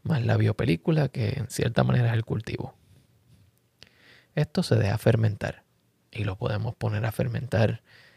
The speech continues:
afuera o lo podemos poner a fermentar dentro de una nevera, pero normalmente escogemos un lugar entre unos sesenta a setenta grados Fahrenheit. El tiempo de fermentación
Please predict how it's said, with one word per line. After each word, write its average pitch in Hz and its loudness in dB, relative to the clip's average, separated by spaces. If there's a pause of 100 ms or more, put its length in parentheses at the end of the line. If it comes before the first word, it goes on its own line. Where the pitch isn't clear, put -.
(140)
afuera 160 4
o 139 2
lo 117 2
podemos 107 -2
poner 131 -2
a 135 -6
fermentar 117 -2
dentro 107 -2
de 113 0
una 107 0
nevera, 92 0
pero - -4
normalmente 156 0 (380)
escogemos 113 2
un 127 6
lugar 113 8
entre 117 0
unos 113 2
sesenta 110 2
a 113 0
setenta 107 -2
grados 98 0
Fahrenheit. - -6 (1800)
El 107 2
tiempo 185 0 (520)
de 151 2
fermentación 123 2